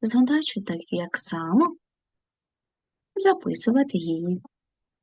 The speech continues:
Ми сьогодні з вами працюємо на сторіночці шістдесят два, шістдесят три. Прослухайте, будь ласка, текст. Там поміркуйте,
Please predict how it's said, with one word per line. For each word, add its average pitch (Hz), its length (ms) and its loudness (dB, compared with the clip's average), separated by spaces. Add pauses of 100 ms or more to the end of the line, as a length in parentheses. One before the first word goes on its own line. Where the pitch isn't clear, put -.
(2250)
Ми 202 100 4
сьогодні 165 380 -2
з - 80 -6
вами 220 240 0
працюємо 175 480 -4
на 170 120 -4
сторіночці 170 640 -4
шістдесят 170 640 0
два, 254 440 0
шістдесят 180 580 -4
три. 190 160 -2 (2250)
Прослухайте, 440 680 2
будь 180 220 4
ласка, 196 340 2 (560)
текст. - 540 -6 (680)
Там 170 200 0
поміркуйте, 214 800 6